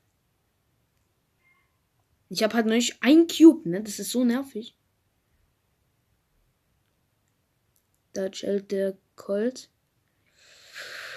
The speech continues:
Da ist eine Shelly mit ihrer Ulti. Ich hab vor Shelly immer riesen Respekt und ihre Ulti, die ist krank.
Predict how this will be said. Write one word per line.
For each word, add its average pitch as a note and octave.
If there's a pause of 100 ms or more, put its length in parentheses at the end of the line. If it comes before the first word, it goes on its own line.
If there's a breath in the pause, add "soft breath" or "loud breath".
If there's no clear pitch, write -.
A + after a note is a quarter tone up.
(360 loud breath)
Da -
ist A3
eine G#3+
Shelly A#3
mit A#3+
ihrer G#3+
Ulti. B3
Ich A#3
hab A#3+
vor G#3+
Shelly A3+
immer B3
riesen B3+
Respekt A3+
und G#3
ihre F#3+
Ulti, A#3
die G3+
ist -
krank. G#3